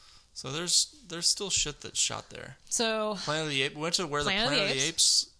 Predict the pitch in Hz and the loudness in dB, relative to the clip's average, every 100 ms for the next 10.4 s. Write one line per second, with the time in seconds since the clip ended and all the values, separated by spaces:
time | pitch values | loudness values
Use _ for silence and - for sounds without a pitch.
0 | - _ - 156 151 160 156 151 147 143 | -20 _ -14 -10 -8 -4 -2 0 0 0
1 | 147 - 156 190 208 - 262 349 294 - | -2 -2 0 0 -2 2 4 4 2 0
2 | 277 226 - - 262 269 269 - - - | -2 0 -2 0 2 2 0 -4 -12 -18
3 | - - 139 139 139 135 - 117 139 139 | -20 -12 -8 -6 -6 -6 -6 -6 -4 -2
4 | 143 139 139 131 90 113 - 165 165 175 | -2 -2 -2 -2 0 0 0 -2 -2 -4
5 | 170 214 254 208 185 170 180 175 170 - | -4 0 0 0 -4 -4 -2 -2 -4 -6
6 | 208 - _ - 190 180 107 110 - - | -14 -20 _ -4 -2 0 -2 -2 -8 -20
7 | - - 240 233 185 226 240 208 220 233 | -20 0 2 4 2 -2 -2 -2 -2 0
8 | 196 196 - - 185 202 202 202 196 - | -2 -4 -6 -8 -8 -8 -4 -2 -4 -4
9 | 202 196 185 185 - 180 175 190 190 180 | -6 -6 -6 -8 -6 -8 -8 -8 -8 -8
10 | 185 185 - | -8 -10 -12